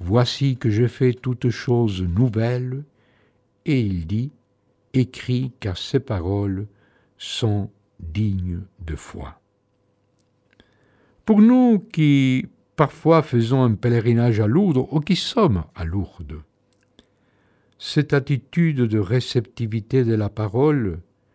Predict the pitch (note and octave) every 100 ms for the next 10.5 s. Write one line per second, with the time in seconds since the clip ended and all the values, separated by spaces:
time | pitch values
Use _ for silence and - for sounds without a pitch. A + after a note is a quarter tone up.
0 | _ _ _ _ _ - - - E3+ E3
1 | - D3+ G2+ D#2 _ _ _ _ _ _
2 | _ _ F2+ E2+ D#2+ F#2+ F2+ G2+ G#2+ F3
3 | F#3 D#3+ - _ E2+ E2+ - F2+ G2+ F#2
4 | G2 F#3 G3+ - D2 C#2+ _ _ _ _
5 | F#3 C#3+ D#3 A#3 - - _ _ _ _
6 | _ _ _ _ A2+ A#2 - E3+ F#3 F3+
7 | D#3 D3 D3 - _ - - - G3 D#3+
8 | D#2+ C2+ _ _ _ _ _ _ - F#2
9 | G#2+ F#2+ A#2 B2 F2+ E2 D#2+ E2 - -
10 | C3 A2 G2+ B2 D3+